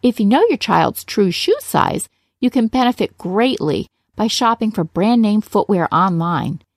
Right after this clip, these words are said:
And coupons are also widely available at this time of year for athletic shoes, saving you sometimes up to forty percent or more off popular brands. And one more thing.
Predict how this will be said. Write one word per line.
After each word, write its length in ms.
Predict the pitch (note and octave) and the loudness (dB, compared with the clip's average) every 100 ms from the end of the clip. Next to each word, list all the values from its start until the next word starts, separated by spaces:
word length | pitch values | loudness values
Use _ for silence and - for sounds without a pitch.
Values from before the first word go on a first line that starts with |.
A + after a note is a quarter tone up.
| _ - | _ -6
And 140 | A3+ G#3 | -4 -2
coupons 560 | - G4+ B3+ E3+ E3+ | 0 0 0 0 0
are 100 | E3+ - | -4 0
also 440 | G3 G3+ E3 D#3 D#3 | 0 0 -2 -2 0
widely 340 | F3+ G3+ A3+ | 0 2 0
available 480 | G#3+ F#3 E3+ D#3+ D3+ | 2 0 0 0 -2
at 100 | - | -4
this 180 | D#3 - | -6 -6
time 240 | F3+ E3 | -6 -4
of 120 | D#3+ | -4
year 140 | E3 D3+ | -4 -4
for 180 | - - | -2 -2
athletic 460 | D#3 F#3 G#3 F#3 | 0 0 -2 -2
shoes, 400 | - F#3 - - _ _ _ | -6 -6 -6 -10 _ _ _
saving 400 | - B3+ D#4 F#4 | -4 2 2 4
you 80 | A#3 | 2
sometimes 560 | - G3 G#3 G3+ F3 - | 0 0 0 0 -2 -2
up 180 | A#3+ - | -4 -4
to 100 | G#3+ | -8
forty 360 | - B3+ D4 | 0 2 2
percent 400 | - A#3 - A3+ - | 0 -4 -2 -4 -2
or 120 | F3 | -2
more 460 | F3 A3+ F3+ B2+ - | 0 0 0 -2 -2
off 260 | F3 F3 - | -2 -4 -4
popular 440 | G#3 - F#3 D#3 | -4 -2 -6 -6
brands. 560 | D#3+ E3 D#3 - - - _ _ _ _ - | -4 -4 -4 -6 -12 -20 _ _ _ _ -4
And 180 | E4 F4 | 0 2
one 200 | F#4+ E4+ | 2 4
more 200 | C#4+ C#4+ | 2 0
thing. 340 | - B2+ | -2 -2